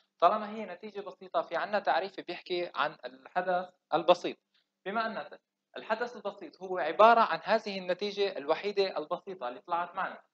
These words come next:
فمثلا إذا سألنا: "ما احتمال ظهور الرقم واحد؟" فالرقم واحد رح يظهر مرة واحدة لأنه حجر واحد، فبنقول عنه إنه هذا حدث بسيط، وبالتالي نسمي الحصول على أي منها من النتائج البسيطة إنه حدث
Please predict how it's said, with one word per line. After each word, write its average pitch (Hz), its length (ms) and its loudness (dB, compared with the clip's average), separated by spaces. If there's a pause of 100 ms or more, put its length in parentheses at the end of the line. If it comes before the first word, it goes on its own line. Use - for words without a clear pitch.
(180)
فمثلا 180 420 0
إذا 160 160 -6
سألنا: 190 500 -4 (240)
"ما 214 120 6
احتمال 202 440 -2
ظهور 175 300 -4
الرقم 180 460 2 (180)
واحد؟" 202 400 0 (640)
فالرقم 151 720 6
واحد 233 240 6
رح - 100 2
يظهر 185 280 0
مرة 196 280 8
واحدة 202 280 6
لأنه 165 260 4
حجر 190 460 4 (140)
واحد، 202 300 8
فبنقول 160 340 -10
عنه 185 320 -8
إنه 147 160 -18
هذا 180 340 -4
حدث 175 400 4 (380)
بسيط، 202 280 -4 (480)
وبالتالي 202 540 0
نسمي 202 320 -10
الحصول 196 380 -8
على 143 300 -4
أي 185 240 -8 (180)
منها 208 420 -12 (120)
من 143 60 -14
النتائج 185 360 2
البسيطة 175 540 -8
إنه 160 260 -10
حدث 165 420 -6